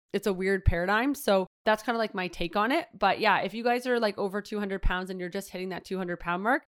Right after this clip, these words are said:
and you're like, "I just keep getting stuck at one ninety-eight," I would really sit down with yourself and ask yourself, like, have you identified as someone who is two hundred pounds for a long time? Has this been a goal for a very long time? Did you picture a goal after you hit this goal? Because, like, once you hit this goal,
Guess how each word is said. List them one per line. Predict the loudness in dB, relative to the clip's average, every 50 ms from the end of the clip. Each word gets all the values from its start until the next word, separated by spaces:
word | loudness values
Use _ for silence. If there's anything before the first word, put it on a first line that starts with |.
| _ _ _ _ _ -6
and | -4
you're | -2 -2
like, | -2 -4 -6
"I | -8 -6
just | -4 -4 -4 -4 -6 -6
keep | -4 -4 -4 -6 -6
getting | -2 -2 -2 0 -2 -4
stuck | -2 2 2 2 2 2
at | 0 0
one | 2 2 2 4
ninety-eight," | 4 2 2 2 0 0 0 0 -2 -6 _ _ _ _ _ _ 4
I | 6 6 8
would | 6 4
really | 2 0 0 0 0 0
sit | 0 0 0 2
down | 2 2 2 0
with | -2 -2 -2
yourself | -2 -2 0 2 4 4 4 2
and | 0 -4
ask | -4 -4 -6 -6 -4
yourself, | -6 -4 0 2 2 2 2 2 2
like, | 0 0 0 -2 _ _ _ _ _ 0
have | 4 4 4 4
you | 4 4 4
identified | 4 4 4 2 2 2 2 2 2 0 2 0
as | -2 -4
someone | -2 -4 -2 -2 -4 -4
who | -4 -4
is | -6 -6
two | -6 -6 -6 -6
hundred | -6 -6 -8 -8 -8
pounds | -8 -8 -8 -8 -8 -8
for | -6 -6
a | -4
long | -4 -4 -4 -4
time? | -4 -2 -2 -2 -2
Has | -4 -6 -6 -6
this | -6 -6
been | -2 -2 0 0
a | 0
goal | 2 4 4 6 4
for | 4 4 0 0
a | 2 2
very | 0 0 0 0
long | 0 0 0 2
time? | 2 2 2 2 0 -4 _ _ _ -4
Did | -2 -2
you | 0 -2 -2
picture | 0 0 -2 0 -2 -2 -2 -2
a | -2
goal | 0 0 0 2 2 0 0
after | 0 0 0 0 -2 -4 -6
you | -4 -4 -4
hit | -4 -2 -2 -2 0
this | -2 -4 -4 -4
goal? | -4 -4 -2 -2 -4 -4
Because, | -6 -4 -4 -4 -2 0
like, | 0 0 0 -2
once | -4 -6 -4 -4
you | -2 2
hit | 2 2 4
this | 2 0 2
goal, | 4 4 6 6 6 4